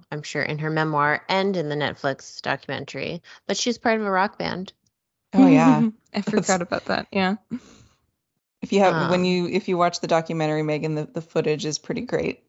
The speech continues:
Speaker 2: <laughs>
Speaker 3: Yeah.
Speaker 1: It's
Speaker 2: There's
Speaker 1: pretty
Speaker 2: some
Speaker 1: good.
Speaker 2: footage
Speaker 1: They
Speaker 2: of it in
Speaker 1: look,
Speaker 2: the
Speaker 1: they look like they have some fun.
Speaker 2: Oh, yeah.
Speaker 3: And it's her and Stephen King and who else?
Speaker 1: Uh, David Barry, and there's,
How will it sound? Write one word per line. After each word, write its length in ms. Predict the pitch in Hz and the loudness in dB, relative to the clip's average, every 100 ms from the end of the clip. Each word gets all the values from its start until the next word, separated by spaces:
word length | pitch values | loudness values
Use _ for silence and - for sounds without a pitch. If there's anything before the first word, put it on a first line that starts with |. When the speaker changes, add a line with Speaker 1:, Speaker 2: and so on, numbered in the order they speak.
| _ 262 | _ -12
Speaker 2:
<laughs> 80 | - - - | -12 -10 -2
Speaker 3:
Yeah. 280 | 180 165 180 | 0 0 0
Speaker 1:
It's 80 | 202 | 0
Speaker 2:
There's 120 | - | 0
Speaker 1:
pretty 120 | 170 | 4
Speaker 2:
some 80 | 190 | 4
Speaker 1:
good. 100 | 180 | 6
Speaker 2:
footage 220 | 165 165 | 4 2
Speaker 1:
They 100 | 165 | 2
Speaker 2:
of 60 | 160 | 2
it 40 | |
in 40 | |
Speaker 1:
look, 80 | 165 | 0
Speaker 2:
the 80 | 170 | -2
Speaker 1:
they 180 | 180 165 | -2 0
look 160 | 175 | 0
like 160 | 175 165 | -2 -2
they 100 | 156 | 0
have 180 | 170 151 | 0 -2
some 180 | - 156 | -4 -6
fun. 440 | 143 131 139 156 - _ - | -2 -2 -4 -10 -14 _ -2
Speaker 2:
Oh, 140 | 156 | -2
yeah. 300 | 156 - 185 - _ _ _ _ - | -2 -6 -10 -16 _ _ _ _ -4
Speaker 3:
And 100 | 185 | 0
it's 320 | 175 - - - | 0 0 -8 -4
her 300 | 202 196 202 | 2 4 4
and 180 | 190 190 | 2 -2
Stephen 460 | - 190 196 190 | -4 -2 0 -2
King 380 | - 190 180 185 | -4 -4 -2 -2
and 120 | 165 | -4
who 200 | 190 185 170 | -2 0 2
else? 500 | 160 170 - - - _ _ _ _ _ _ _ _ _ _ | 0 -2 -10 -18 -20 _ _ _ _ _ _ _ _ _ _
Speaker 1:
Uh, 260 | 175 160 151 151 - _ - | -4 -2 -2 -6 -16 _ -8
David 380 | 165 170 175 - - | -6 -4 -6 -6 -2
Barry, 680 | 160 156 156 156 160 160 - | 0 0 -2 -4 -4 -6 -4
and 380 | 147 139 - - | -4 -2 -6 -6
there's, 380 | - 160 - | -2 -2 -4